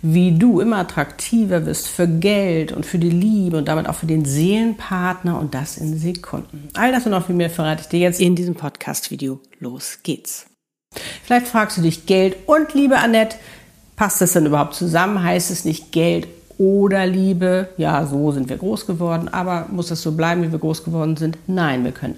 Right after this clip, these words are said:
alles verändern, wir können uns unsere eigene Realität schaffen. Und als ich für mich herausgefunden habe, dass Fülle unser Geburtsrecht ist, dass wir alles haben können, was wir uns wünschen, Geld und Liebe,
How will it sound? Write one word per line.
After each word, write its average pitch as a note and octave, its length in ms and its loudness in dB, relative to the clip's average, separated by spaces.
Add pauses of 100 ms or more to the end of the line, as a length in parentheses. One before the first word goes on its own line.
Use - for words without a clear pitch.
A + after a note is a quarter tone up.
(100)
alles G#3+ 320 -2
verändern, E3+ 360 -2
wir D#3+ 100 -2
können E3 420 -4
uns E3 240 -4
unsere D#3 360 -8
eigene D#3 500 -2
Realität D3+ 640 -6
schaffen. - 440 -8 (380)
Und - 80 -2
als F3+ 160 -2
ich C4 160 0
für A#3 80 0
mich G#3+ 180 0
herausgefunden E3+ 840 -2
habe, D#3+ 140 -4
dass - 180 -8
Fülle G#3+ 260 0
unser D3 220 -2
Geburtsrecht D#3 640 -4
ist, - 180 -12
dass - 220 -8
wir - 140 -6 (120)
alles D4 420 -4
haben F#3 260 -2
können, D#3+ 280 -4
was D#3+ 220 -6
wir - 80 -8
uns - 200 -8
wünschen, G#3+ 400 -4 (160)
Geld A3+ 460 0 (140)
und C4 320 2
Liebe, E3 420 2